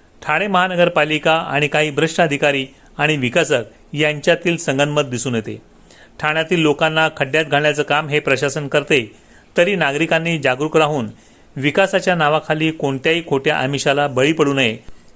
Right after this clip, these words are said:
असे त्यांनी स्थानिक नागरिकांना आवाहन केले.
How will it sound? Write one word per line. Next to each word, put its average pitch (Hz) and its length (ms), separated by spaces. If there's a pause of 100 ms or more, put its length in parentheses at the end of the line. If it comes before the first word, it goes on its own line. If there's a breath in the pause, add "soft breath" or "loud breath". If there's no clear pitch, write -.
(100)
असे 196 220
त्यांनी 165 360
स्थानिक 156 420
नागरिकांना 135 580
आवाहन 131 520
केले. 110 300